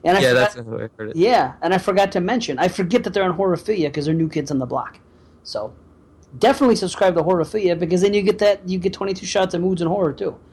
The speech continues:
Speaker 1: So, that's just another great show that you're gonna get. So,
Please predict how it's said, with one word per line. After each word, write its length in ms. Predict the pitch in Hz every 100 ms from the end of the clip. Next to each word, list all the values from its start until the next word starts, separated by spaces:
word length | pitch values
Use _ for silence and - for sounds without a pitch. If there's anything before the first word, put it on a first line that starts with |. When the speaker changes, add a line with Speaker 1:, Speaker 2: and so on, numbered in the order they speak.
| _
Speaker 1:
So, 280 | - 123 123
that's 140 | 165 165
just 160 | 180
another 480 | 170 165 190 196 190
great 360 | 175 156 185 160
show 300 | - 156 143
that 140 | 135
you're 100 | 143
gonna 160 | 135 131
get. 240 | 135 113 - _ - _ - _
So, 260 | - 117